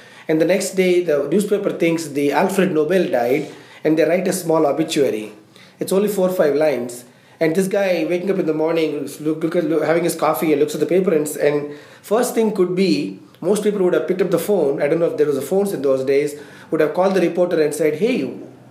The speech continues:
what is it that you're writing? I'm still alive." But look at, look at the greatness of the soul. He said, "Oh my God, if I actually died, is that what world will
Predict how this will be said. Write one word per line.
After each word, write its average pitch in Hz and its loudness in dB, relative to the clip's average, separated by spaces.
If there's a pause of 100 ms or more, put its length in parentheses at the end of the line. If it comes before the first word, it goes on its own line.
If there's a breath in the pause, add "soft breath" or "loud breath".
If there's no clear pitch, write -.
(120)
what 190 -2
is 233 2
it 226 2
that 196 2
you're 165 2
writing? 165 0
I'm 139 0
still 196 0
alive." 147 0 (440 loud breath)
But 165 -4
look 175 -2
at, 202 0
look 170 -2
at 185 0
the 156 0
greatness 175 0
of 139 2
the 143 -2
soul. 190 0 (160 loud breath)
He 202 -2
said, 202 0
"Oh 180 0
my 160 2
God, 151 0
if 156 -4
I 165 4
actually 180 0
died, 165 0 (240 loud breath)
is 185 0
that 208 0
what 175 0
world 180 0
will 175 0